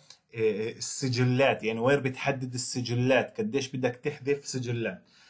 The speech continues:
فبالتالي بما إنه ما فيش وير معناته هذه القاعدة تطبق على الكل، فبالتالي حذف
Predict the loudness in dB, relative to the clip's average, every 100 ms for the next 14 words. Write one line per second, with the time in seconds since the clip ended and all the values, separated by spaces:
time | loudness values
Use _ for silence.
0 | _ -2 0 4 4 6 4 4 6 4
1 | 6 2 2 2 2 2 4 6 6 6
2 | 4 0 -2 0 0 2 4 4 2 4
3 | 4 4 0 0 0 2 2 0 0 2
4 | 4 4 2 2 4 4 2 -10 _ _
5 | _ _ _ _ 0 4 4 6 4 4
6 | 0 4 2